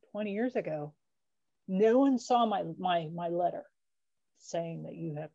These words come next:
cancer. It's a two point eight centimeter lump. But today, that just shows you how far I've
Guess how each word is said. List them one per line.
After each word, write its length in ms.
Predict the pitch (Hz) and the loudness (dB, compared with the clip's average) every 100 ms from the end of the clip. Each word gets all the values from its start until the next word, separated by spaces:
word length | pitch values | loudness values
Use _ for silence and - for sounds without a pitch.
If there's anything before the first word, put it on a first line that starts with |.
| - | -12
cancer. 320 | 233 - - _ _ _ _ - | -12 -14 -20 _ _ _ _ -6
It's 160 | 185 - | -6 -4
a 40 | |
two 200 | 165 214 | -6 -6
point 300 | 185 185 170 | -6 -8 -10
eight 160 | 165 165 | -10 -12
centimeter 540 | - 196 151 147 - - _ _ _ _ _ _ _ - | -14 -14 -12 -12 -14 -20 _ _ _ _ _ _ _ -10
lump. 240 | - - _ _ _ _ _ _ _ _ _ _ _ - | -10 -12 _ _ _ _ _ _ _ _ _ _ _ 0
But 140 | 196 | 0
today, 480 | - 165 202 247 220 | 0 0 4 6 6
that 160 | 170 185 | 4 -4
just 200 | - 202 | -8 -8
shows 280 | - 226 226 | 4 6 6
you 100 | 190 | 2
how 180 | 170 165 - | -2 -4 4
far 340 | 196 196 156 | 4 4 0
I've 120 | 147 | -6